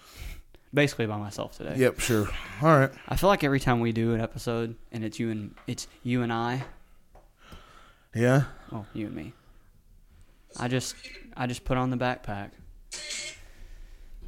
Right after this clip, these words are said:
Speaker 1: This is what LeBron felt like in Cleveland the first time.
Speaker 2: Uh-huh.
Speaker 1: Just piggyback, a bunch of bums.
Speaker 2: I hope you know that you're the only one that thinks that.
Speaker 1: <laughs> You
Speaker 2: I hope
Speaker 1: kidding
Speaker 2: you
Speaker 1: me?
Speaker 2: know that.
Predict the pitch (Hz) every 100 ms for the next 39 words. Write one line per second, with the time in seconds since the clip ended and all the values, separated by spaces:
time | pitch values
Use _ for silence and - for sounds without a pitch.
0 | - - - - 131 131 135 143 120 127
1 | 131 123 113 107 117 104 123 110 107 104
2 | 113 104 113 113 110 110 120 143 180 180
3 | - 160 - 139 120 120 117 123 120 -
4 | - 113 117 113 117 113 117 113 113 -
5 | - - - 160 214 180 139 120 120 123
6 | 127 - 135 131 117 117 113 98 107 104
7 | - 98 98 147 139 135 123 - - -
8 | - - - - - - 277 - 180 175
9 | 131 127 127 120 120